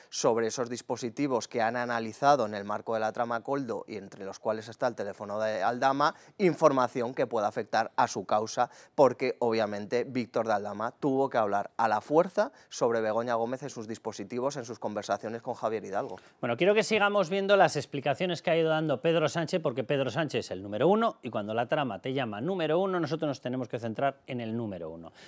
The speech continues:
Speaker 2: Hasta ahora este caso que empezó siendo que si Coldo pesoe, pesoe Coldo, bien, luego saltó que si Ábalos, bueno,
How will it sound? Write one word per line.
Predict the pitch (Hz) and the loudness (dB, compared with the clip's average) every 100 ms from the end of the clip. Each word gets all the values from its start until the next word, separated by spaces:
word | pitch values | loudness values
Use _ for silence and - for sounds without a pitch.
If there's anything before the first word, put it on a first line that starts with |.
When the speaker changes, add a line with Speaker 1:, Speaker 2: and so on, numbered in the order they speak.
| - | -4
Speaker 2:
Hasta | - - 220 | 0 6 8
ahora | 220 | 8
este | - 156 | 4 4
caso | 185 - 131 | 4 4 -2
que | |
empezó | 110 113 156 | -6 -4 -4
siendo | - 160 147 113 | -2 -2 0 -2
que | |
si | 110 101 | -4 -2
Coldo | 135 135 113 | 2 2 0
pesoe, | 107 - 175 160 131 | -2 -2 0 2 0
pesoe | - 120 - 120 113 | -2 -6 -6 -6 0
Coldo, | 185 175 139 135 | 2 4 2 -4
bien, | 123 104 | -6 -6
luego | 117 123 | -4 -2
saltó | - 107 104 127 | -2 -4 -4 -6
que | 120 | -8
si | - 117 | -6 2
Ábalos, | 165 156 117 113 - - | 4 4 2 -2 -10 -10
bueno, | 98 | -10